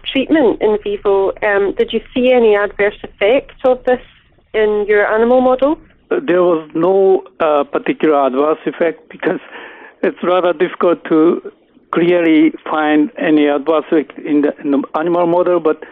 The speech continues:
Speaker 2: even though we didn't see any particular adverse effect.
Speaker 1: Well, you assessed the effect of your treatment on the pancreatic stellate cell population by a number of different methods.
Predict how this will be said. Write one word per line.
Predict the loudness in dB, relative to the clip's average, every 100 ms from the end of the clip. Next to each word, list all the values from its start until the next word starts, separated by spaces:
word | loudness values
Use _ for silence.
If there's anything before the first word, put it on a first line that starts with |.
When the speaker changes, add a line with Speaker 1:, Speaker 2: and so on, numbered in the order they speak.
| -20 -20 -20 -20 _ -4
Speaker 2:
even | 0 2 2
though | 2 2 2 0 -8 -2 0
we | 2 2
didn't | 2 0 0
see | 2 2
any | 2 2 0 -2 -12 _ -12
particular | -6 -6 -2 -2 -2
adverse | -2 -4 -4 -10
effect. | -12 -12 -12 -20 _ _ _ _ -20 -20 -20 -8 -2
Speaker 1:
Well, | 0
you | 2 2
assessed | 2 0 -2 -2
the | -4
effect | 0 -2 -2 -2
of | -4
your | 0 -2 0
treatment | -2 2 2 0 0
on | 0 0
the |
pancreatic | -2 0 0 0 -2 -4 -8 -12 -8
stellate | -6 -4 -6 -4
cell | -6
population | -4 -10 -6 -2 -2 -2 -8 -4
by | 0
a | 2
number | 0 -2 -2
of | -2 -2
different | -8 -4 -2
methods. | 0 -2 0 -4